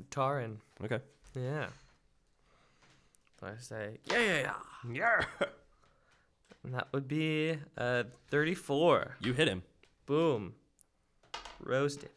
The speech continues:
Speaker 1: Seven.
Speaker 2: <laughs> This new catchphrase of yours, Justin. <laughs>
Speaker 1: Fourteen. <laughs> Ooh, good rolls here. Twenty-two. And twenty-five damage.
Speaker 2: Mm-hmm.
Speaker 1: Maybe.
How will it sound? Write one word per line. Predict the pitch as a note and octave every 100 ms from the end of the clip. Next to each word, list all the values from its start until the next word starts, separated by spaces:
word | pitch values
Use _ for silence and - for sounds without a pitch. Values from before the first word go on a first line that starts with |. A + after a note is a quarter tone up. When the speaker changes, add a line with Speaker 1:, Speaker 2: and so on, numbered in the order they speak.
| _
Speaker 1:
Seven. | - - C#3 C#3+ C#3+ D#3+
Speaker 2:
<laughs> | - B2+ - - - - - - F4+ - - - - F4 E4+ - -
This | - -
new | D#3+
catchphrase | D#3+ A#2+ - B2 G#2+
of | G2+
yours, | G2+ G2 F#2+
Justin. | G#2 G#2 - C#3+ - - - - - - - - - -
<laughs> | - - - - - - C#3 -
Speaker 1:
Fourteen. | C3 - D#3 D3+ -
<laughs> | G#3 G3 - - _ _ - - - - - -
Ooh, | F#3 F3 A2 -
good | C#3+ C#3
rolls | B2+ C#3+ B2 A#2
here. | - A#2 A#2+ B2+
Twenty-two. | - C3+ C3+ - D#3 F3 F3 F#3 G3 - - - - - - - - - - -
And | B2+ B2+
twenty-five | C3 F#3+ F#3 F3 E3 D#3 B2 B2
damage. | B2+ B2 B2 D#3+ - - - - -
Speaker 2:
Mm-hmm. | A2+ A#2+ D3+ - - - - - - - - -
Speaker 1:
Maybe. | B2+ B2+ B2+ C#3+